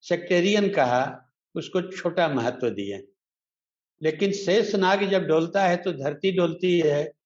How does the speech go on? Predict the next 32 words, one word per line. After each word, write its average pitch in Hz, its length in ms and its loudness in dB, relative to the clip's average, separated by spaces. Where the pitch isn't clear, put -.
और 160 100 2
उस 156 140 -4
पर 175 140 2
मकान 160 560 -2
डोल 131 300 0
जाता 110 340 0
है। - 220 -16
तिरानवे 170 400 2
परसेंट 196 440 0
आबादी 165 420 2
जब 170 200 -2
गांव 151 240 0
में 170 200 0
किसानों 151 520 -2
की 175 220 -2
थी 127 420 -14
तो 151 100 2
स्वाभाविक 170 720 0
था 131 480 2
कि 180 380 -2
किसान 156 380 -2
ही 185 160 2
के 208 140 2
बेटे 170 380 0
फैक्ट्री 170 480 -4
में 160 140 0
मजदूर 156 340 0
थे, 127 340 -4
यूनिवर्सिटी 151 840 -4
में 165 200 0
छात्र 175 440 -2
थे, 131 600 -4